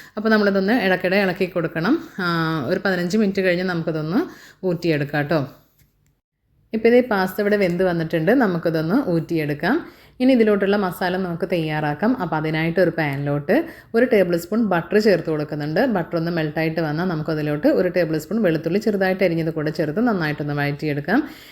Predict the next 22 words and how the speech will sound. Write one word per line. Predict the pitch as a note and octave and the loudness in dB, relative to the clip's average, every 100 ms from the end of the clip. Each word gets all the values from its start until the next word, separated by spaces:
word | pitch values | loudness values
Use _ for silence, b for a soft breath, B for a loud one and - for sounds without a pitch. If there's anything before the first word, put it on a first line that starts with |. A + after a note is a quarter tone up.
| B | B
ഇനി | C4+ | 2
ഇതിലോട്ട് | C4 A3 G3 F3+ C4+ D4+ | 4 4 4 4 2 2
ഒരു | G3+ B3 | 0 0
ക്യാപ്സിക്കം | A3+ F3 E3 E3 E3 C#4+ E4+ | 0 -2 -2 -6 -2 -2 0
ചെറുതായിട്ട് | C#4+ A3 G3 F#3 | 2 4 2 2
അരിഞ്ഞത് | F3+ D#3+ D#3+ | 2 2 -2
കൂടെ | D#3 D#3 | -2 -4
നമുക്ക് | D3+ D#3 | -4 -4
ചേർത്ത് | D#3 D#3 C#3+ | -2 -4 -4
കൊടുക്കാം. | D3+ C#3 D3 A3+ E4 B B B | -6 -4 -2 -2 -2 B B B
പിന്നെ | - A#3 | -2 2
ഇതിനോടൊപ്പം | B3+ A3 G3 F#3+ G3 F#3+ | 4 4 4 0 0 0
തന്നെ | F3+ A3 | 0 0
ഞാൻ | A#3+ F#3 F#3 | 0 -2 0
കുറച്ച് | F#3 F3+ - | -2 -2 -2
ബോൺലെസ് | A#3+ G3 F3 E3+ F3 - | 0 0 0 0 0 -2
ചിക്കൻ, | F3 E3+ F3+ - F3+ | -4 -4 -6 -6 -4
ആ, | |
പീസസ് | E3 E3+ E3 E3 E3 | -2 -2 -2 -2 0
എടുത്തിട്ട് | D#3+ D#3 D3+ F3+ C#4 G3 | 0 0 0 0 0 0
ഉപ്പും | E3+ F#3 F#3+ | -4 -2 -2
മഞ്ഞൾപ്പൊടിയും | E3 D#3 D3+ D#3 D#3+ B3+ | -2 -2 -4 -2 0 -2